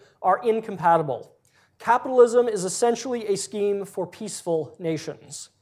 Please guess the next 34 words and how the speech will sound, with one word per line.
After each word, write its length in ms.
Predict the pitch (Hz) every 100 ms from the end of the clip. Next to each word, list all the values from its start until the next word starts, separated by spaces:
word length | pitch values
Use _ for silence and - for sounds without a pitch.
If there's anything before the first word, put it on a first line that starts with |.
| _ _ _ -
If 160 | 160
the 100 | -
efficiency 600 | 202 202 311 311 269 285 262
of 100 | -
capitalism 640 | 233 - 220 190 160 165
is 140 | 170
directed 420 | 170 214 247 277 233
by 140 | 214
governments 420 | 208 208 208 196
toward 300 | - - 226
the 100 | -
output 380 | 180 226 226 196
of 60 | 196
instruments 520 | 233 - 262 233 226
of 100 | 180
destruction, 720 | 180 - 233 214 - 139 127 _ _ _ -
the 140 | 208
ingenuity 540 | 277 254 269 269 240 240
of 160 | 202
private 440 | - - 240 254 254
business 400 | 220 180 156 -
turns 240 | - 254
out 160 | 254 233
weapons 320 | 196 202 202
which 140 | 190
are 80 | 190
powerful 480 | 180 202 220 - 226
enough 300 | 190 180 - - _ _
to 80 | 202
destroy 560 | 175 - 190 175 165 151 - _ -
everything." 420 | 175 151 139 - - _ _ _ _ _ _ _ _ _ _ _ _ _ _ _ _ _ -
World 180 | 233
War 180 | 254 240
One 300 | 247 247 247